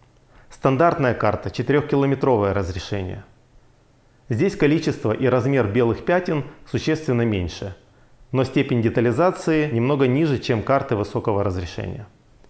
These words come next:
И в случае с температурой у нас есть безоблачная карта. Эта карта получена путем микроволновой съемки, а, как известно, для микроволн облачность не составляет преграды.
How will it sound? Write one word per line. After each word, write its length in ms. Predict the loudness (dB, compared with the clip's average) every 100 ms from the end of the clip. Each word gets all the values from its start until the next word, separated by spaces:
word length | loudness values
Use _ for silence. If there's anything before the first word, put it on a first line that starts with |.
| -20 -20 -20 -20 -20 _ _ _ -20 -10 -2
И 100 | -2
в 60 |
случае 380 | 0 0 2 0
с 60 | 2
температурой 800 | 0 4 2 2 2 4 2 0 -10 -8
у 60 | -2
нас 260 | 0 0 2
есть 380 | 0 0 -4
безоблачная 720 | -2 0 2 4 2 0 -4 -2
карта. 500 | 0 -2 -2 -12 -14 -20 _ -20 -20 _ _ -4
Эта 180 | -2 2
карта 380 | 4 2 2
получена 500 | 2 2 2 2 0
путем 320 | 0 0 0 0
микроволновой 760 | 2 2 4 4 4 4 2
съемки, 600 | 0 -2 -2 -2 -8 -12 -14 _ _ _
а, 140 | -4 0
как 240 | -2 0
известно, 500 | 0 2 0 0 -2
для 220 | 0 0
микроволн 600 | 0 0 0 2 2 0 -4 -6
облачность 600 | -2 0 0 0 -2 -2
не 220 | -2 0 -2
составляет 600 | -4 -4 0 2 0 0
преграды. 540 | -2 0 0 -2 -6